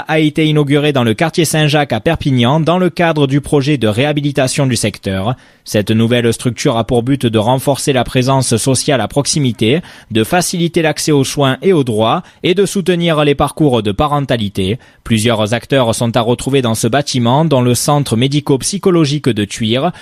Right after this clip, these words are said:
ou encore les associations Enfance Catalane et Cohérence Réseau, organismes dédiés à l'accompagnement des mineurs. Ce centre est ouvert du lundi au jeudi de huit heures à dix-huit heures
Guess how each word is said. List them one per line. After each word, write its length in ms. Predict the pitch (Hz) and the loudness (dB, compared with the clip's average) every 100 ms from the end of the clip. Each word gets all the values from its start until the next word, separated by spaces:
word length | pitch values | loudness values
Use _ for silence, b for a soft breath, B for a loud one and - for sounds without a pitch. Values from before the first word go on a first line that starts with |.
| B 143 | B 2
ou 120 | 185 | 2
encore 500 | 180 175 180 160 156 | 2 0 0 2 2
les 180 | 151 151 | 0 0
associations 720 | 147 156 - 147 - 151 143 147 | 0 0 2 0 0 -2 0 0
Enfance 540 | 156 147 156 156 - 120 | 0 2 0 0 -2 -2
Catalane 560 | 139 143 139 139 135 - | -2 0 0 0 -2 -4
et 120 | 107 | -6
Cohérence 600 | - 180 165 156 156 - | 0 0 2 0 0 0
Réseau, 500 | 131 120 107 113 143 170 | 2 2 2 2 2 0
organismes 600 | 180 170 165 165 147 135 | 0 0 0 0 0 2
dédiés 400 | 143 131 143 143 | 0 0 0 0
à 120 | 104 | -2
l'accompagnement 680 | 123 170 175 160 156 147 139 | -4 -2 -2 0 0 0 0
des 120 | 131 107 | 2 2
mineurs. 440 | 101 92 95 127 B B | 0 0 -2 -2 B B
Ce 180 | - 123 | -2 0
centre 300 | - 139 127 | 2 -2 0
est 140 | 120 | 0
ouvert 380 | 131 123 143 113 | 0 2 2 0
du 120 | 110 | 0
lundi 300 | 120 147 151 | 0 0 2
au 100 | 156 | 2
jeudi 400 | 131 143 127 135 113 | 4 2 2 -2 0
de 120 | 151 | 0
huit 300 | 175 175 180 | 0 -2 0
heures 180 | 156 107 | 0 0
à 80 | |
dix-huit 360 | 117 135 107 92 | -2 0 -2 0
heures 280 | 101 110 | 0 0